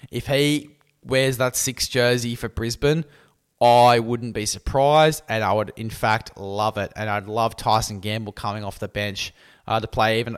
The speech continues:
either a roaming lock or to sort of transition there with Albert Kelly. I think that'd be really good for the Broncos. Uh, Thomas Flegler,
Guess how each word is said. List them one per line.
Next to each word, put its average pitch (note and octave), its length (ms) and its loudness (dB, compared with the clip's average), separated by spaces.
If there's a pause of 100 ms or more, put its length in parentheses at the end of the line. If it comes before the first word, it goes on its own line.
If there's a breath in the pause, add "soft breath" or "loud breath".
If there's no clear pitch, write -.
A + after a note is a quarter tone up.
either A#2+ 300 -2
a G#2+ 60 -2
roaming G#2 500 -4
lock A#2 260 0
or A2 320 0 (220 loud breath)
to C3 100 -10
sort B2 280 -2
of A2 260 -8
transition A#2+ 800 -6
there G#2+ 400 -4
with G#2+ 180 -10
Albert G#2 320 -6
Kelly. B2 340 -2
I A2 60 -2
think G#2+ 160 -8
that'd G2 140 -8
be G2 100 -6
really G#2 300 -6
good G#2+ 200 -6
for - 100 -10
the G#2 60 -8
Broncos. A#2 720 -2 (460 soft breath)
Uh, A2+ 260 2 (140)
Thomas D#3 360 2
Flegler, D#3+ 600 4